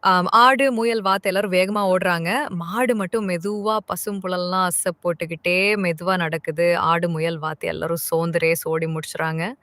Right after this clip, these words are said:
மாடு கடைசியா வந்தும் எல்லார் கூடவும் சேர்ந்து டான்ஸ் பண்ணுது. "மெதுவாக சென்றால் பரவாயில்லை, முடிவில் நீ தனித்து தெரிகிறாய்." இன்னும் அழகான தமிழ் கதைகளை கேட்க சப்ஸ்கிரைப்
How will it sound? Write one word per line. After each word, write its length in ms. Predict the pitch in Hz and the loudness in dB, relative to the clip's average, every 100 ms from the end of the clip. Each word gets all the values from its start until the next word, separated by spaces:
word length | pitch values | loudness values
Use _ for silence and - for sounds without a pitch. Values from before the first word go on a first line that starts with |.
| _ _ - - - - - | _ _ -20 -20 -20 -18 0
மாடு 520 | 196 202 233 294 294 - | 8 8 8 6 4 2
கடைசியா 440 | 214 240 262 254 | 2 2 4 4
வந்தும் 400 | 226 214 233 269 - - | 4 4 4 2 0 -6
எல்லார் 380 | - 196 214 226 | -4 0 0 0
கூடவும் 280 | 214 196 214 | 0 0 0
சேர்ந்து 400 | 214 175 180 185 156 | 0 0 0 -2 -4
டான்ஸ் 460 | 156 170 180 - 160 | -4 -2 -2 -2 -4
பண்ணுது. 260 | 151 147 160 _ _ _ _ _ _ | -4 -8 -10 _ _ _ _ _ _
"மெதுவாக 760 | 170 170 190 185 190 202 208 | 0 0 2 4 6 6 2
சென்றால் 600 | 220 180 170 170 165 165 170 | 0 0 -2 0 0 0 -2
பரவாயில்லை, 960 | - 160 165 175 170 160 147 151 143 151 | -4 -2 2 2 2 0 -4 -6 -6 -10
முடிவில் 600 | - 160 165 208 196 190 | -10 -4 0 0 2 0
நீ 180 | 180 170 165 | 0 -2 -2
தனித்து 500 | 156 160 170 - 196 170 | -2 -2 -4 -4 -4 -2
தெரிகிறாய்." 600 | 156 147 151 151 143 143 - _ _ - _ | -2 -4 -2 -2 -2 -6 -10 _ _ -20 _
இன்னும் 300 | - 208 233 | -2 2 4
அழகான 600 | 214 175 180 185 196 202 214 | 6 6 4 6 6 4 2
தமிழ் 340 | - 170 185 | 0 0 0
கதைகளை 400 | 180 170 165 170 | 2 2 2 0
கேட்க 380 | 165 165 170 185 | 0 0 0 -2
சப்ஸ்கிரைப் 520 | - 160 - - 175 | 0 -4 -2 2 2